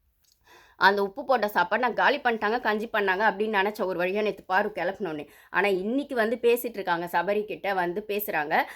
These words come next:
அ, கனி அக்கா, இன்னுமா அந்த சாப்பாடு இருக்குன்னு. பாதி சாப்பாடு காலி பண்ணி பாதி இருக்கா, இல்ல வந்துட்டு, ம், நிறையவே இருக்கான்னு தெரியல. ஆ, மொத்தம் மிச்சம் இருக்கு, அதை வந்து யாருக்கும் தெரியாம கீழே ஊத்திடலாமா அப்படின்னு கனி அக்கா சொல்றாங்க. யாருக்கும் தெரியாம ஊத்திடலாமான்னு கவனிங்க,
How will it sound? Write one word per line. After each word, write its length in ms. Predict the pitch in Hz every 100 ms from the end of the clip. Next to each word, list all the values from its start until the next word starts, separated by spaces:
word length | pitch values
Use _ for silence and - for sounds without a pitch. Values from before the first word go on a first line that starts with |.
| - -
அ, 200 | 175 165
கனி 280 | 190 196
அக்கா, 220 | 190 - 254
இன்னுமா 400 | 202 233 262 285
அந்த 120 | 220
சாப்பாடு 440 | 202 190 208 190
இருக்குன்னு. 400 | 180 - 196 151 -
பாதி 220 | 160 190
சாப்பாடு 360 | 214 208 247
காலி 280 | 196 170 220
பண்ணி 240 | 233 226 233
பாதி 280 | 196 185
இருக்கா, 460 | 185 190 175 180 185 - -
இல்ல 220 | 202 202
வந்துட்டு, 680 | 180 202 233 254 233 151 147
ம், 60 |
நிறையவே 520 | 170 160 147 202 233
இருக்கான்னு 300 | 220 208 208
தெரியல. 180 | 202 170
ஆ, 180 | 139 175
மொத்தம் 260 | 180 170 262
மிச்சம் 280 | 208 247
இருக்கு, 480 | 226 196 214 170 185
அதை 240 | 175 175 170
வந்து 160 | 170
யாருக்கும் 360 | 247 190 185 214
தெரியாம 320 | 190 170 170
கீழே 240 | 208 208 202
ஊத்திடலாமா 720 | 180 180 165 139 143 180 180
அப்படின்னு 260 | - 196
கனி 240 | 214 175 190
அக்கா 200 | 185 196
சொல்றாங்க. 320 | 180 170 165 151
யாருக்கும் 380 | 165 180 208
தெரியாம 440 | 208 208 214 220 214
ஊத்திடலாமான்னு 520 | 208 196 190 190 170
கவனிங்க, 420 | 185 202 233 170